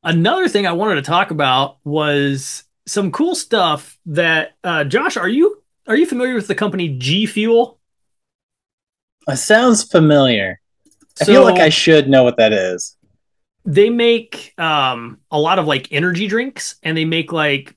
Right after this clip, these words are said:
Speaker 1: protein, um, powders and things like that, right?
Speaker 2: Okay. Okay.
Speaker 1: And oddly enough,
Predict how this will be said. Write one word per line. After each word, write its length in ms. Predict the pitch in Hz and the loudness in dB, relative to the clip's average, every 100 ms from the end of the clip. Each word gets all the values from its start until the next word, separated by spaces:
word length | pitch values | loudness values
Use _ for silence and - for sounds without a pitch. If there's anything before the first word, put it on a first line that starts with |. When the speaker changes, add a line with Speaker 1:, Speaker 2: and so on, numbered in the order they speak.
| - | -4
Speaker 1:
protein, 800 | 160 147 - 175 175 170 170 165 | -4 -4 -6 -4 -4 -4 -4 -6
um, 540 | 160 143 139 131 127 | -4 -4 -2 -4 -6
powders 540 | 151 165 160 160 165 143 | -4 -2 -2 -2 -2 -4
and 120 | 135 | -6
things 180 | 151 135 | -6 -6
like 140 | 123 | -4
that, 220 | 165 117 | -2 -2
right? 300 | 131 175 - _ _ - | -2 -4 -6 _ _ 2
Speaker 2:
Okay. 440 | 151 160 139 170 - _ | 4 6 4 4 0 _
Okay. 360 | 160 160 143 160 - _ _ _ _ - | 0 4 4 2 -2 _ _ _ _ -6
Speaker 1:
And 420 | 180 180 175 170 - _ _ 175 | -2 0 -2 -4 -8 _ _ 0
oddly 420 | 190 285 277 233 | 2 2 0 -2
enough, 560 | 185 208 135 143 - | 0 -2 -2 -4 -10